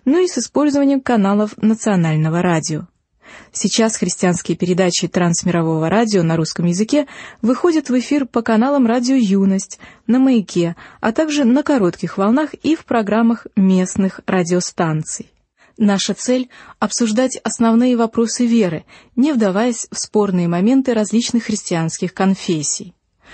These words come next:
«Мы говорим о Боге», вот девиз нашей работы. Ведь у нас гораздо больше того, что объединяет.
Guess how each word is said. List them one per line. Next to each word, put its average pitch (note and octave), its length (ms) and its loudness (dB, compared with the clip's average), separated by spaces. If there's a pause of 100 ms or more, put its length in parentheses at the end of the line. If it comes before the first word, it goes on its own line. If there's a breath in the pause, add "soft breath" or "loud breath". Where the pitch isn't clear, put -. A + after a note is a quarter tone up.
(320 loud breath)
«Мы A3 280 4
говорим A3+ 480 2
о G#3 140 -2
Боге», F3+ 480 0 (280 loud breath)
вот B3+ 260 0
девиз G3+ 480 -2
нашей F3 380 0
работы. E3+ 580 -2 (480 loud breath)
Ведь A#3+ 160 0
у - 20 4
нас D4+ 160 2
гораздо C4 400 0
больше B3 380 0
того, A#3 320 0
что B3 260 0
объединяет. A#3 920 0